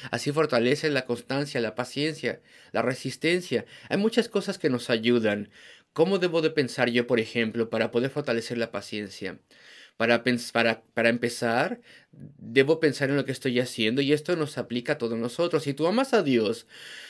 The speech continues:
y le sirves cualquier cosa que Él te haya dado por hacer, ese es tu llamado, tu llamamiento. Dios te ha llamado a hacerlo.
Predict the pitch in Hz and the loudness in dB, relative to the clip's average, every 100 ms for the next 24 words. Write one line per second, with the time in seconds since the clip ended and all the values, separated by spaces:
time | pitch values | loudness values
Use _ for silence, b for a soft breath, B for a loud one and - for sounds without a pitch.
0 | B B B B - 127 131 - 185 190 | B B B B 2 4 4 2 -2 0
1 | 131 117 120 151 147 180 180 180 190 185 | 4 4 6 4 6 2 2 -2 -2 0
2 | - 170 165 170 156 185 170 - 104 107 | -2 0 2 2 2 0 -2 2 2 2
3 | - b b b b b - 156 240 240 | -6 b b b b b 0 4 6 6
4 | 240 139 113 110 113 98 - 123 117 110 | 4 2 2 2 0 -4 -6 -2 0 0
5 | 107 113 113 104 110 104 - _ _ 123 | 0 0 0 -2 -6 -8 -10 _ _ -4
6 | 127 160 185 202 196 - 180 180 170 156 | 0 4 6 6 4 2 4 4 2 2
7 | 117 127 131 117 110 - 151 131 101 | 2 0 0 -2 -2 -2 -4 -4 -10